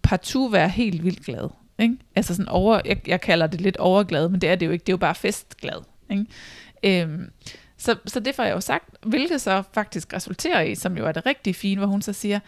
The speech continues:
"Ej, hvor er det egentlig godt, du siger det." Og det minder mig lige om, at det skal jeg måske have meldt ud til de andre, jeg har inviteret,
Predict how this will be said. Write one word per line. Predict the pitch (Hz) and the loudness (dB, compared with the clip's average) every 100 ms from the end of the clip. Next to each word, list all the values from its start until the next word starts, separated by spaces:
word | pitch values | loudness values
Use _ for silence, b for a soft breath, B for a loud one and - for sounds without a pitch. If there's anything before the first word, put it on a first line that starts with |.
| b b b b - | b b b b -2
"Ej, | 277 | 0
hvor | 220 | 2
er | 226 | 2
det | 247 | 2
egentlig | 208 185 | 0 0
godt, | 214 | -2
du | 208 | -2
siger | - 226 226 | -4 -2 -2
det." | |
Og | - 202 | -2 -2
det | 233 | 2
minder | 240 254 | 2 2
mig | 233 196 | 2 2
lige | 208 208 | 2 2
om, | 190 | 0
at | 175 | 0
det | 247 | -2
skal | - 208 | -2 -2
jeg | 214 | 0
måske | 220 - 247 | 0 -2 2
have | 214 | 2
meldt | 214 202 | 2 2
ud | 320 254 | 0 0
til | - | -2
de | 208 - | -2 0
andre, | 262 349 208 | -2 0 0
jeg | 190 | 2
har | 190 | 2
inviteret, | 190 - 262 175 | 0 -2 -2 0